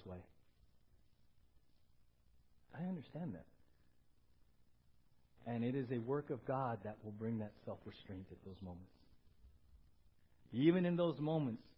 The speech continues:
where everything in you cries out to punch back verbally and protect yourself, that is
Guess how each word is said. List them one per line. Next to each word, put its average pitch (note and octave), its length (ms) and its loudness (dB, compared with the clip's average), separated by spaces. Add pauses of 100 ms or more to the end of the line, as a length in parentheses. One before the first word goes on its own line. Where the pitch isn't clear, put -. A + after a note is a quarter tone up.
(280)
where B2 240 2
everything D#3+ 440 4
in D3+ 180 4
you C3 100 4
cries C3+ 500 2 (140)
out C3+ 220 4 (100)
to - 220 -6
punch D#3+ 180 4 (120)
back C#3 240 6 (100)
verbally B2+ 520 4 (260)
and A2+ 160 0
protect - 500 2
yourself, A#2+ 420 -2 (280)
that C#3+ 160 4
is F3 100 4